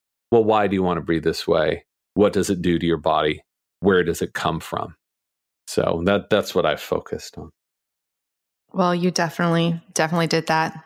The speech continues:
Speaker 2: Like I said, I know it's not, it's not a cure-all, but I definitely walked away from it being like, "I'm doing this." <laughs> This is the thing.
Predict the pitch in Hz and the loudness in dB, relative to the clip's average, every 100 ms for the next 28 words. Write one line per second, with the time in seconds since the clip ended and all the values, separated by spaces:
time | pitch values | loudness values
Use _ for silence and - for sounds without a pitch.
0 | - 170 170 175 165 175 180 175 180 185 | -4 -2 0 0 2 2 2 2 0 -2
1 | - - - _ _ - 165 180 - - | -10 -20 -20 _ _ -4 0 0 -2 -2
2 | 190 196 - 247 240 185 165 175 - 180 | 0 0 2 2 4 4 2 0 -4 -2
3 | 180 220 214 202 208 180 185 185 180 170 | 2 2 0 2 4 4 2 2 2 2
4 | - 170 156 156 165 165 151 156 - - | 0 0 0 0 0 2 0 -2 -6 -16
5 | - - 175 147 151 156 143 - - - | -18 -6 -4 0 2 2 0 -2 -8 -4
6 | 349 - - - - 294 440 - 254 - | -4 -4 -10 0 2 2 -2 -2 -4 0
7 | 247 247 214 202 196 190 165 185 | 0 0 -2 -2 2 2 2 0